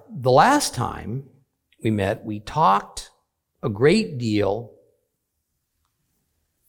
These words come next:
about the Nephilim. This week, we'll begin to incorporate the story of the Watchers. The Watchers. Now, in order to do that, a few things need to be said first.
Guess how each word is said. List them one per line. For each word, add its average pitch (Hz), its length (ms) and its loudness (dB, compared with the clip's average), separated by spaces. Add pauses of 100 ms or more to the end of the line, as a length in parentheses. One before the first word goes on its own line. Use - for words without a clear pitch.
(160)
about 117 240 0
the 113 60 0
Nephilim. 87 440 -6 (1400)
This 131 500 0
week, 113 380 -4
we'll 113 100 -2
begin 110 320 -2
to 151 140 -6
incorporate 131 760 -4
the - 60 -12
story 95 480 -4
of 92 220 -14
the 95 160 -6 (200)
Watchers. - 680 -8 (600)
The 98 80 -6
Watchers. - 680 -8 (1500)
Now, 107 100 0
in 110 80 -2
order 175 280 2
to 254 140 -8
do 180 600 0
that, 95 460 -4
a 104 40 -8
few 143 260 -4
things 117 600 -6 (600)
need 110 220 0
to 104 60 -8
be 101 100 -8
said 92 300 -4
first. - 440 -12